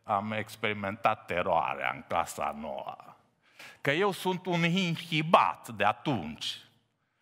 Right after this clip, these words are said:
printre altele. Hai să mă duc acolo. Și am vorbit cu portarul, te rog să mă lași să intru. Ok, zicea, nicio problemă. Și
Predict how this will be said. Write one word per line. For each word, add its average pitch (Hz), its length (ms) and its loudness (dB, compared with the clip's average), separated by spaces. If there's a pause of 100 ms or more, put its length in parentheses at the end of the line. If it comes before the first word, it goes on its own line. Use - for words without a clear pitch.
(120)
printre 101 420 0
altele. 73 560 -2
Hai 175 180 2
să - 160 -6
mă 131 140 0
duc 120 280 -2
acolo. 69 600 -4 (500)
Și 113 240 -2
am 131 200 -2
vorbit 127 380 -4
cu 113 140 -8
portarul, 78 720 -2
te - 140 -10
rog 127 220 -6
să 117 180 -8
mă 117 160 -6
lași 90 360 0
să - 180 -12
intru. 76 640 -10 (680)
Ok, 175 240 -2 (360)
zicea, 127 420 -6
nicio 139 380 -2
problemă. 101 760 -2 (520)
Și 82 400 -10